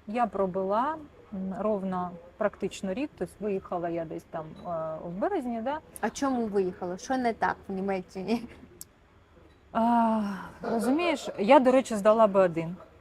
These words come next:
Speaker 1: Я
Speaker 2: Мгм.
Speaker 1: ходила на курси, мої діти, діти пішли до школи. Ми вирішили, що все ж таки Україна, нехай Ужгород, не-, нехай, е, це, е, теж регіон
Speaker 2: Ну,
Speaker 1: не
Speaker 2: ви, ви зразу вирішили Ужгород, чо-, да? Чому?
Speaker 1: А тому, що він тут, е, осів по роботі.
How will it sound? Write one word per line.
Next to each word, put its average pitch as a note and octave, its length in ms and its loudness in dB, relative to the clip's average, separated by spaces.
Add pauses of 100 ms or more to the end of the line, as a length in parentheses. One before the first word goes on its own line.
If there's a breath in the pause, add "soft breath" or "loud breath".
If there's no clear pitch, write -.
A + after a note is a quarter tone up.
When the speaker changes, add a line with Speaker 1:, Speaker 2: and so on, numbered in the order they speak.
(440)
Speaker 1:
Я A3+ 100 4
Speaker 2:
Мгм. C4+ 80 2
Speaker 1:
ходила C#4+ 360 2
на F3 120 -2
курси, F#3+ 420 -4 (160)
мої A3+ 220 -2
діти, A3 340 -4
діти G#3 280 -4
пішли F#3 360 -6
до F#3 120 -4
школи. F3+ 540 -2
Ми B3 120 4
вирішили, A#3+ 560 0
що G3+ 140 -8
все G#3 220 -6
ж - 120 -14
таки F#3+ 260 -4
Україна, A3 720 -2
нехай G#3+ 400 -2
Ужгород, F#3+ 580 -2
не-, F3+ 220 -6
нехай, G3+ 500 0
е, F3 320 0
це, F#3 340 -2 (600 loud breath)
е, F3 180 -2
теж B3 240 4
регіон G3+ 460 2
Speaker 2:
Ну, G3 60 6
Speaker 1:
не G3 80 4
Speaker 2:
ви, C#4 260 4
ви A#3 180 -2
зразу B3+ 400 -2
вирішили A#3+ 520 -2
Ужгород, A3+ 540 0
чо-, - 140 -8
да? G3 200 -2 (180)
Чому? G#3+ 140 6
Speaker 1:
А F#3 40 6
тому, C#4+ 240 8
що D4+ 160 4
він C4+ 220 0
тут, C4 280 -2
е, G#3 280 2
осів A3+ 380 -2
по - 160 -4
роботі. F#3+ 500 -2